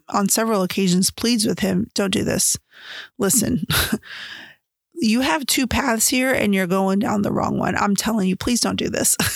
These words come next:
And Victor Frankenstein's, "I know better than you do," you know, that sort of thing. So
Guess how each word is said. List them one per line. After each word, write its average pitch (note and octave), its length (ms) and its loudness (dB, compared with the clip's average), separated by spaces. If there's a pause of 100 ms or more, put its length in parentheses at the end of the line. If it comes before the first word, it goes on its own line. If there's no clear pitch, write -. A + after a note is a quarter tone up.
(1300)
And G#3 160 2
Victor G#3+ 260 -2
Frankenstein's, G#3 640 0
"I C#4+ 120 0
know F#4+ 140 0
better F#4 260 0
than C#4+ 140 0
you C#4 140 2
do," C#4 320 0
you A3 140 2
know, F3+ 180 0 (240)
that - 160 0
sort - 220 0
of F#3 80 0
thing. - 280 -2 (1120)
So A#3+ 680 2